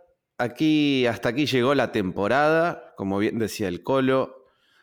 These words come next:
Vamos a tomarnos un breve receso para después arrancar con todo, con lo que va a ser la pretemporada del año,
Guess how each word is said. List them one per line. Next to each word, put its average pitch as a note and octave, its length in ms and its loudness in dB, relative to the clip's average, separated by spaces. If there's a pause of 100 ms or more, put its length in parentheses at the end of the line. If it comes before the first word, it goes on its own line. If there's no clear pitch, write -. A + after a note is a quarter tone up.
(220)
Vamos G2+ 640 -2
a A2 100 0
tomarnos A#2 640 -2
un D#3+ 220 0
breve D3 300 2
receso A#2 720 -2
para G2 200 -4
después G#2 320 -4
arrancar G2 500 -4
con G2+ 220 -2
todo, D#3+ 300 0
con F#2+ 180 -4
lo F#2+ 120 -4
que G2 80 -4
va G2 100 -2
a A#2 40 -6
ser A#2 260 -4
la E2+ 200 -8
pretemporada D#2 840 -8
del C2+ 220 -12
año, C2 640 -16